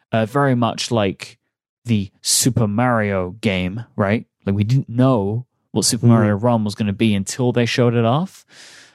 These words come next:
Speaker 1: Um, that has been delayed until the summer.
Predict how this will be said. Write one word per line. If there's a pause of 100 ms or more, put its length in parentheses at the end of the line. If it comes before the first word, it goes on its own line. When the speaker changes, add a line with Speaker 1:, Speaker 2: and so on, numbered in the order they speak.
(140)
Speaker 1:
Um,
that
has
been
delayed
until
the
summer.